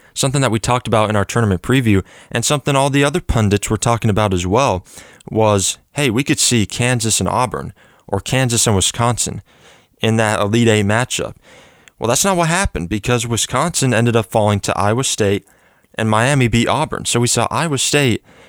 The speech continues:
and Miami, two double-digit seeds in the Sweet sixteen, and Miami came out, and they had a great first half here in this game. Looked like they maybe could pull another upset, do the improbable, just like Saint Peter's did. But it was seventy-six fifty Kansas.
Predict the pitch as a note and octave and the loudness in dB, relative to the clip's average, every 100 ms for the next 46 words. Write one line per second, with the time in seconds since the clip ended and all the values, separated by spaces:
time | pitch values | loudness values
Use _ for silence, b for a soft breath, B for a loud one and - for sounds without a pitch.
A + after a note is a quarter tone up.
0 | b _ A2+ A2 G2+ A2 C#3+ - G2+ - | b _ -2 0 2 0 0 -4 -12 -18
1 | _ _ _ _ - E3+ B2+ C3+ C3 G2+ | _ _ _ _ -4 -2 0 0 0 0
2 | B2 G#2+ - - C3 G2 G#2 G2 - A2 | 0 0 0 2 2 2 2 0 0 -2
3 | G2 - - C#3+ G#2 - B B B B | -2 -4 -2 0 0 -2 B B B B
4 | - G#2+ G#2 G#2+ G#2 G#2+ C3 C#3 - C#3 | -6 -2 0 0 0 0 2 0 0 -2
5 | B2 F#2+ A2 _ - _ A2+ A#2+ A#2 G2 | 0 -2 -4 _ -20 _ -2 0 0 0
6 | C3 F3 C3 - A#2 D#3 G#2+ F2+ F2 - | 0 0 -2 -2 -2 -2 -2 -2 -4 -6
7 | - - b b b b b - A#2+ - | -8 -12 b b b b b -8 -6 -2
8 | B2 A#2 A#2+ A2 G2+ A2 B2+ - - C3 | -2 0 0 2 2 0 -2 -4 -2 0
9 | C3 C3+ E3 B2 F#2 - D2+ A#1 b b | 0 0 -2 -2 -2 -4 -6 -8 b b
10 | b b b - B2+ C3+ C3+ C3 C3 D3+ | b b b 2 4 4 2 2 0 -2
11 | F2+ C#2 - G2+ A2+ - B2+ A2+ C3 D3 | -2 -4 -2 0 0 0 -2 -2 -2 0
12 | A2+ - D#3 - B B B - B2+ - | 0 0 -4 -4 B B B -2 0 0
13 | C#3 C#3+ - B2+ - B2 A2+ - G#2 G2 | 2 2 0 -2 0 0 0 0 0 2
14 | F#2 G2 | 2 0